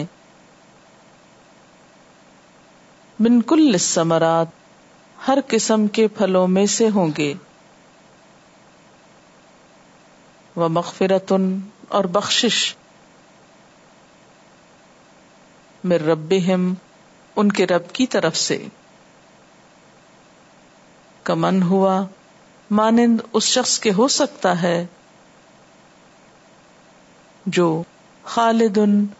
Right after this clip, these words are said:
ہمیشہ رہنے والا ہے، فی النار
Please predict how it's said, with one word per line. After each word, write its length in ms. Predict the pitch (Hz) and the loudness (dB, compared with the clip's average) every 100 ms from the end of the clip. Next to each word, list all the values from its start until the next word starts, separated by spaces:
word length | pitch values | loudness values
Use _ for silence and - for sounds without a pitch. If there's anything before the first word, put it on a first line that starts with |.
| _ _ _ _ _ _ _ _ _ _ _ _ - - _ _ - | _ _ _ _ _ _ _ _ _ _ _ _ -20 -20 _ _ -4
ہمیشہ 460 | 233 233 254 - 302 | 2 2 2 2 2
رہنے 240 | 220 190 185 | 0 0 0
والا 360 | 170 156 190 196 | 0 0 0 0
ہے، 140 | 180 147 - - _ _ - _ _ _ _ _ _ _ _ - _ _ _ _ _ - _ - _ _ _ - | -2 -4 -8 -20 _ _ -20 _ _ _ _ _ _ _ _ -20 _ _ _ _ _ -20 _ -20 _ _ _ -8
فی 100 | 226 | -2
النار 520 | 208 202 196 190 190 | 2 4 4 2 0